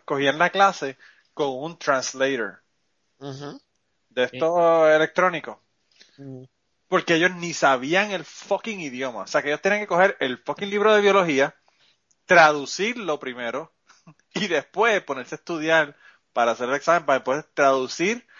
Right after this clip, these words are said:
Speaker 1: de lo
Speaker 2: Ujú.
Speaker 1: que ellos aprendieron, ¿verdad? <laughs> En su idioma pa-, para transferirlo a inglés para poder escribir en el examen.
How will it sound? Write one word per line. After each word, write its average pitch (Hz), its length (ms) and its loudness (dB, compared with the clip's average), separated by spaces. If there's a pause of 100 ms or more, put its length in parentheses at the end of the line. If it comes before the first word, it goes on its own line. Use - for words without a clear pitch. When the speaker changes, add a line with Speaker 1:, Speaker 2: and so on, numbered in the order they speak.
(640)
Speaker 1:
de 123 120 0
lo 117 100 -4
Speaker 2:
Ujú. 110 60 -12
Speaker 1:
que 113 80 -12
ellos 135 140 -2
aprendieron, 170 560 2
¿verdad? 143 260 2
<laughs> - 40 -12
En 175 80 -12
su 147 120 -12
idioma 160 320 -8
pa-, - 100 -18 (160)
para 117 320 2
transferirlo 127 720 -4
a 135 80 0
inglés 127 280 -4
para 135 200 0
poder 120 220 -2
escribir 123 220 -10
en 123 60 -10
el 117 80 -12
examen. 107 340 -12